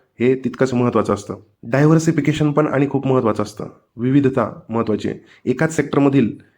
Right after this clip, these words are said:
किंवा एकाच प्रकारच्या स्टॉक्समध्ये जास्त गुंतवणूक करणं धोकादायक ठरू शकतं. जर तुम्ही केवळ गेमिंग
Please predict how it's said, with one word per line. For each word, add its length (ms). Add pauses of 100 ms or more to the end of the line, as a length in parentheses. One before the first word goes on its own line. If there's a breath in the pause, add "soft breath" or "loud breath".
(100)
किंवा 280
एकाच 260
प्रकारच्या 380
स्टॉक्समध्ये 560 (340 loud breath)
जास्त 240
गुंतवणूक 440
करणं 280 (100)
धोकादायक 440
ठरू 120
शकतं. 340 (360 soft breath)
जर 100
तुम्ही 220
केवळ 380 (420 loud breath)
गेमिंग 320